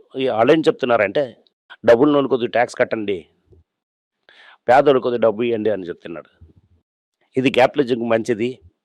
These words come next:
డిబేట్ కూడా పెస్తుంది. అది తెలియకుండా ఈ న్యూ జెక్స్ రియాక్షన్స్ అని ఉండొచ్చు, అలాగని నేను అనుకుంటున్నాను.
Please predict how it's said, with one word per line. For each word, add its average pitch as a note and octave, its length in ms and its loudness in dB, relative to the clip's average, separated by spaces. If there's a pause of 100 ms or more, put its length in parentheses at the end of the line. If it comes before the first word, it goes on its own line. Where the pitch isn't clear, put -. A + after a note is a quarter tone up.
(760)
డిబేట్ C3+ 240 4
కూడా B2+ 140 0
పెస్తుంది. F2 540 -10 (380)
అది A#2+ 400 2
తెలియకుండా B2 680 0 (540)
ఈ C#3 60 4
న్యూ C#3+ 280 4
జెక్స్ C3 260 0
రియాక్షన్స్ B2 600 0
అని B2 140 -2
ఉండొచ్చు, G#2+ 500 -4 (220)
అలాగని A2 240 2
నేను A#2+ 160 -2
అనుకుంటున్నాను. F#2 600 -6